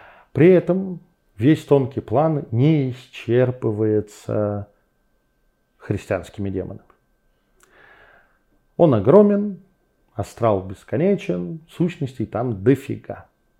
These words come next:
И сейчас в целом сложилось в эзотерике мнение, что те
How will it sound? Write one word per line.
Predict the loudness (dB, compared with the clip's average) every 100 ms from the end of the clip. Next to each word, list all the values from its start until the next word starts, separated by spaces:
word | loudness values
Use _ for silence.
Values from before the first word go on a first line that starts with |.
| _ _ _ _ -20 -20 -20 _
И | 0
сейчас | 0 -6 -8 -4 -2 -4 -8 -20 -20 _
в | -10 -10 -14
целом | -20 -2 2 4 2 0 -2 -4 -10 _ _
сложилось | -4 0 2 2 0 -2 -8
в | -8
эзотерике | -8 -8 -4 -4 -4 -10
мнение, | -10 -10 -10 -12 -12
что | -14 -4 -2
те | 0 4 4 4